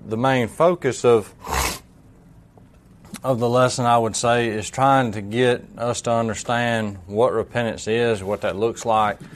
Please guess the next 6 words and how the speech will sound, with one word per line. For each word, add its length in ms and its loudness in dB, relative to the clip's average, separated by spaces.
Uh, 560 2
but 200 -2
here 160 2
again, 420 0
confession 800 -2
will, 360 -2